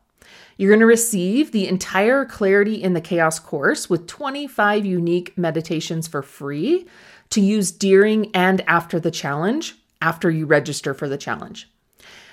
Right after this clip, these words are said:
You can even start the meditations immediately and not even wait till October first.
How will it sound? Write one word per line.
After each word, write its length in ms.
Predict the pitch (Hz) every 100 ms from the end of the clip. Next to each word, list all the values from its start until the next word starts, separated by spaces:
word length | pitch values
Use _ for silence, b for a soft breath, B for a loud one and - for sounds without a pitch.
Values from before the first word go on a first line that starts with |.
| B
You 220 | - 208 226
can 280 | - 202 -
even 320 | 226 277 339
start 480 | - - 170 180 196
the 100 | 190
meditations 640 | 180 160 175 175 175 190 180
immediately 680 | 175 170 165 165 214 220
and 100 | 180
not 220 | 190 208
even 200 | 233 208
wait 200 | 190 156
till 180 | - 156
October 400 | 127 - 147 131
first. 380 | 135 - - -